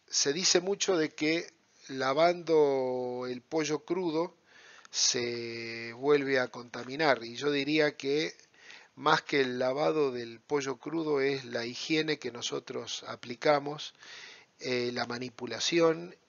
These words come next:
y el cocinado de la carne. Esta es una zoonosis ampliamente difundida. Las zoonosis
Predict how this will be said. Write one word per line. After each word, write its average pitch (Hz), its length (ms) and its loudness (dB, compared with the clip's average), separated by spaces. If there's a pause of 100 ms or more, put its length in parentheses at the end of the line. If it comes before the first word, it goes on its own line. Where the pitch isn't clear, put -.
y 120 220 -8
el 110 560 -10
cocinado 123 760 -2 (400)
de 117 120 -10
la 113 140 -4
carne. 113 480 -8 (1120)
Esta 165 220 8
es 180 80 12
una 147 680 8
zoonosis 156 800 2
ampliamente 151 580 2
difundida. 123 720 -4
Las 117 220 -4
zoonosis 156 720 -2